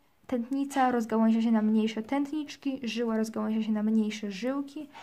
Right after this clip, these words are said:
które oplatają nacz-, y, różne organy. Więc to jest bardzo istotne, że tętnica wątrobowa wchodzi do wątroby, żyła wątrobowa wychodzi z wątroby, ale jest też bardzo ważne naczynie, czyli żyła wrotna, która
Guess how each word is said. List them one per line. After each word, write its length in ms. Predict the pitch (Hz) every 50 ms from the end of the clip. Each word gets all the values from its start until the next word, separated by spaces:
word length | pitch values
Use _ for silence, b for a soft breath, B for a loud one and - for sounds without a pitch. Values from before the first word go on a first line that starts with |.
| B B
które 360 | B - - 294 285 285 277
oplatają 800 | 277 240 - - 233 220 220 - 247 233 226 226 233 233 247 254 - -
nacz-, 400 | 233 220 214 220 - - - -
y, 220 | 226 214 214 214 220
różne 320 | 233 226 220 226 220 220
organy. 480 | 220 226 220 214 208 202 190 185 - 220 - - B B B B B B B -
Więc 140 | 240 233
to 60 | - 262
jest 100 | 226 226
bardzo 240 | 240 233 226 226
istotne, 440 | - 247 226 - - 226 220 214 220
że 80 | 220 220
tętnica 380 | 226 226 226 233 226 - 226
wątrobowa 380 | 214 208 214 220 226 233 269 277
wchodzi 260 | 277 - 226 214 214
do 100 | 202 208
wątroby, 480 | 220 196 226 254 294 302 269 262 262 240
żyła 180 | 226 233 220
wątrobowa 400 | 220 214 214 220 208 208 202 202
wychodzi 360 | 202 220 262 262 294 269 247 226
z 80 | 226
wątroby, 420 | 233 240 233 - 247 226 220 220 220 B B B B B B B _
ale 160 | - 262 254
jest 140 | 262 254 254
też 140 | 254 233 226
bardzo 380 | 233 254 254 262 240 233 240
ważne 540 | 233 233 233 226 226 226 226 226 226 220 226
naczynie, 440 | 226 226 220 220 - 254 262 277 277
czyli 240 | 277 - 226 226 220
żyła 260 | 220 240 247 233 226
wrotna, 520 | 214 220 214 208 208 - - 220 233 277 277 B B B B B B B B B _
która 600 | - - - - - 262 277 302 302 311 311 -